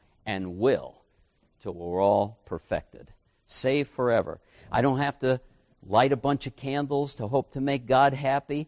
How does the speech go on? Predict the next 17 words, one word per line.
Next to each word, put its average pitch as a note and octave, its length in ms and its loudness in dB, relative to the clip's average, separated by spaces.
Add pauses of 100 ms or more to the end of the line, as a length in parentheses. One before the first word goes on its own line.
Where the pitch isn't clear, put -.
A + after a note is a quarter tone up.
(220)
I A2+ 140 6
don't C#3 160 4
have C#3+ 200 -2
to C#3+ 80 -2
go C#3 240 2
say D3+ 300 0
twenty-seven C#3 720 -2
Hail C#3 260 -4
Marys D3+ 600 2
or A2+ 80 2
whatever D3+ 460 6
it - 80 0
might D#3 240 2
happen D#3+ 320 0
to D3 40 -2
be, E3 180 0
hoping G#3+ 720 8